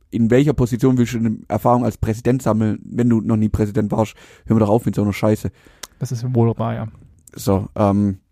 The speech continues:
Speaker 1: nee. Also ich, ich glaub, dass es besser ist, aber nicht, dass es gut ist.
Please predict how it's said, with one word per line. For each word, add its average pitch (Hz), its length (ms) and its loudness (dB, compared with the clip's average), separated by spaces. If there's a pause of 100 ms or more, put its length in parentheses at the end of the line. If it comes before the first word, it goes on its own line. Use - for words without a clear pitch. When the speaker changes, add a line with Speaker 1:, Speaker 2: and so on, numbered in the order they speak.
(400)
Speaker 1:
nee. 95 240 -4 (720)
Also 107 200 0
ich, 117 200 2
ich 120 300 2 (180)
glaub, 127 240 2
dass 123 160 2
es - 240 -6 (380)
besser 160 400 4
ist, - 240 -6 (800)
aber 117 180 2
nicht, 107 160 0
dass 95 100 -2
es - 160 -16
gut 95 220 -10
ist. - 180 -14